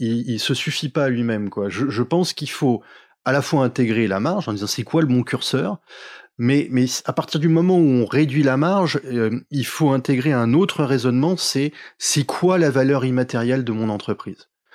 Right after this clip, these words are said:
Parce que s'il y a une valeur immatérielle, il y a bien une valeur quelque part derrière. Euh, et, et je sais plus qui le disait, c'était Thierry, je crois, euh, qui disait, mais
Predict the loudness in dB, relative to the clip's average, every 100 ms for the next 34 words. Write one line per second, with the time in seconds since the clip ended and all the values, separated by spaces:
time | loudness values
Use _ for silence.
0 | _ _ _ -2 2 2 2 0 -2 2
1 | 4 4 4 4 4 2 2 0 2 2
2 | 2 2 4 4 4 4 2 2 -2 -2
3 | -2 -2 -2 -2 -2 -4 -6 -10 -6 -4
4 | -4 -6 -12 -14 -16 -2 0 2 0 -4
5 | -4 -8 -4 -6 -4 -6 -6 -6 -6 -6
6 | -8 -6 -6 -6 -6 -4 -4 -4 -6 -4
7 | -2 -2 -4 -8 -6 -2 0 -2